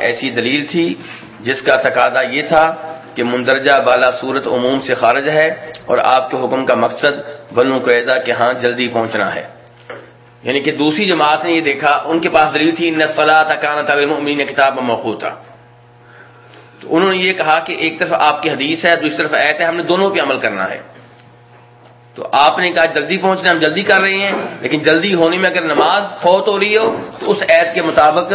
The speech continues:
اے، ہم، اے، نماز یہاں پہ پڑھ لیں گے۔ اچھا، اب یہ جو آگے، اے،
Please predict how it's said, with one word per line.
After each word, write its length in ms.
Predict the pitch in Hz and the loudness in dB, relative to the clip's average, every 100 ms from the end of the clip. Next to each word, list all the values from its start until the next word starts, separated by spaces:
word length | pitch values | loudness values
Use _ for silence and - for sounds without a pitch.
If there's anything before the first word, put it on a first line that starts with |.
| 202 - - - | 2 0 -2 -2
اے، 100 | 131 | 0
ہم، 280 | 135 143 160 | 2 2 0
اے، 280 | - 143 139 | 2 2 2
نماز 320 | 135 139 139 | 2 2 2
یہاں 120 | 120 | -2
پہ 80 | 120 | 0
پڑھ 200 | 117 104 | 0 0
لیں 120 | - - | -2 -12
گے۔ 60 | - - - - - - - - - - - - - - - - - | -16 -20 -20 -18 -10 -10 -10 -20 -20 -20 -20 -20 -20 -20 -20 -18 -8
اچھا، 200 | 117 139 - | -4 0 2
اب 100 | 151 | 2
یہ 160 | 170 196 | 2 4
جو 100 | 180 | 4
آگے، 340 | 151 165 190 | 2 0 -2
اے، 340 | 165 151 147 | 0 0 0